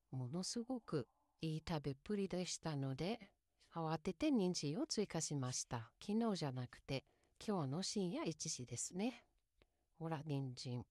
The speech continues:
じゃがいもカサカサの、こんななってますよ。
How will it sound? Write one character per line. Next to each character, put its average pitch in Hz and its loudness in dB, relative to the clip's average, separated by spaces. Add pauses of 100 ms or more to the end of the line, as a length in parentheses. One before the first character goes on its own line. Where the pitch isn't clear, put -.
(400)
じ 156 -6
ゃ 143 -2
が 160 0
い 180 2
も 151 -2
カ 151 -4
サ 196 -2
カ 233 -4
サ 220 -2
の、 214 -4 (140)
こ 156 -2
ん 185 -2
な 254 2
な 302 2
っ 311 -2
て 202 4
ま 135 4
す - -2
よ。 147 0